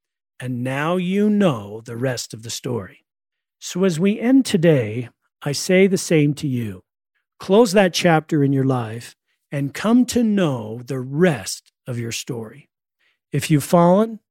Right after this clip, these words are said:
be grateful for what you've learned, accept where you are, and move forward. If, like Noelle, your life has crashed your plans and left you broken, wondering how you can reach your goals, remember,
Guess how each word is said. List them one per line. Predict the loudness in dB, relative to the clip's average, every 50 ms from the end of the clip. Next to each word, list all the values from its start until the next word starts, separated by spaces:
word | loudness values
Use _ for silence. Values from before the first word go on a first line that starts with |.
| _ _ _ _ _ _ _ _ 0
be | 0 0
grateful | 4 4 6 6 6 4 0 -2
for | 0 0 2
what | 4 4 4 2
you've | 0 0 0
learned, | -2 -2 -2 -6 -10 -18 _ _ _ _ _ _ _ _ _ _ _ -12
accept | -10 -8 0 2 2 2 4 2
where | 2 2 4 4
you | 4 2 2 0 0
are, | -2 -4 -6 -12 -14 -16 -20 _ _ _ _ _ _ _ _ -12
and | -10 -8 -6 -2
move | 2 2 4 4 2 0 -6 -12 -16 -20 -20 _ _ _ _
forward. | -10 -6 -6 -6 -6 -8 -12 -16 -20 _ _ _ _ _ _ _ _ _ _ _ _ _ _
If, | -12 -8 -4
like | -2 0 -2 0 0
Noelle, | 2 2 4 4 4 4 4 4 2 2
your | 2 2 4
life | 4 4 4 2 0
has | -2 -6 -6
crashed | -4 -2 0 2 2 0 0 -2
your | -4 -4
plans | -2 0 0 0 2 0 0 -2 -4 -4
and | -2 -2
left | 0 0 -2 -2 -2 -2
you | -2
broken, | 0 2 2 2 2 2 -2 -4 -6 -6 -10 -16 _ _ _ _ _ _ _
wondering | 2 4 4 6 6 4 4 2
how | 2 2 2 4
you | 4 4 4 2
can | 2 2 2
reach | 2 2 2 -2
your | -4 -4
goals, | 0 0 2 2 2 0 -4 -6 -12 -18 -20 _ _ _ _ _ _ 0
remember, | 0 2 2 2 2 0 -2 -4 -8 -12 -14